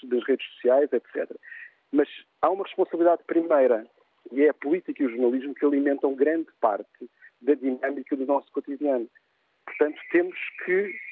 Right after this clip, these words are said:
ter capacidade de nos questionarmos a nós próprios.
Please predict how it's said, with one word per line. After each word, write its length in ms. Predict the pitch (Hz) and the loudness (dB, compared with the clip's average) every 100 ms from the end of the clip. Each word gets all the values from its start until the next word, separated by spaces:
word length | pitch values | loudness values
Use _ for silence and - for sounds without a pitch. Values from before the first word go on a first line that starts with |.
| - - - | -20 -10 0
ter 120 | 185 | 0
capacidade 760 | - - 156 - 143 151 170 170 180 | 2 -2 -2 -2 2 4 2 -2 -10
de 200 | - 147 | -12 -4
nos 200 | 170 175 | -4 -2
questionarmos 440 | - - 170 175 170 | -6 0 2 2 2
a 40 | |
nós 160 | 180 - | 0 0
próprios. 360 | - 147 - | 2 2 0